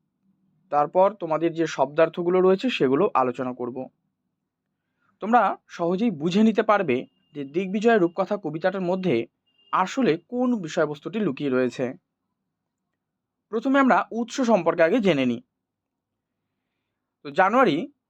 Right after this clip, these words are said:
উনিশশো ঊননব্বই খ্রিস্টাব্দে প্রথম প্রকাশিত নবনীতা দেবসেনের শ্রেষ্ঠ কবিতা নামাঙ্কিত কবিতা গ্রন্থ থেকে দিগ্বিজয় রূপকথা কবিতাটি গৃহীত হয়েছে, অর্থাৎ নেওয়া হয়েছে।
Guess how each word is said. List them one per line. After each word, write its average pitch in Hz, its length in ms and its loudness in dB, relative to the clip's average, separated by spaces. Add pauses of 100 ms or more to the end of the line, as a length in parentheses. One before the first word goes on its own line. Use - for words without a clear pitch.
(180)
উনিশশো 247 420 -2
ঊননব্বই 196 640 2
খ্রিস্টাব্দে 165 640 0 (720)
প্রথম 233 500 -2
প্রকাশিত 185 580 0 (520)
নবনীতা 226 600 2
দেবসেনের 190 680 -2 (160)
শ্রেষ্ঠ - 520 -6
কবিতা 151 560 0 (440)
নামাঙ্কিত 208 640 -2 (200)
কবিতা 170 380 -4
গ্রন্থ 202 300 -6
থেকে 220 360 -6
দিগ্বিজয় 165 600 -4
রূপকথা 143 500 -6
কবিতাটি 139 520 -8 (640)
গৃহীত 233 280 2
হয়েছে, 131 500 -2 (540)
অর্থাৎ 233 280 -12
নেওয়া 160 340 2
হয়েছে। 120 440 -4